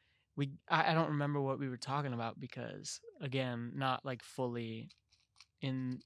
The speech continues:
the present. And she has this fine ass blonde who's, like, shifting in and out of the corner of the screen, like,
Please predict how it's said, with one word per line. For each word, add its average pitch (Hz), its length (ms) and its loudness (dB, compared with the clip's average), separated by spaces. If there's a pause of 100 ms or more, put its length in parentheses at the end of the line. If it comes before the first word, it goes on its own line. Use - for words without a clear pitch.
the 175 100 -6
present. 123 460 0 (680)
And 135 420 -2 (340)
she - 140 -8
has 143 100 -2
this 131 220 -4 (180)
fine 143 1080 0 (300)
ass 127 480 -2
blonde 123 760 0 (120)
who's, 143 280 -2
like, - 480 -8 (560)
shifting 139 600 2
in 139 140 4
and 127 120 4
out 123 240 0
of 120 360 -2
the 135 140 2
corner 123 360 2
of 117 120 -2
the - 60 -10
screen, 127 520 -2 (480)
like, 127 160 0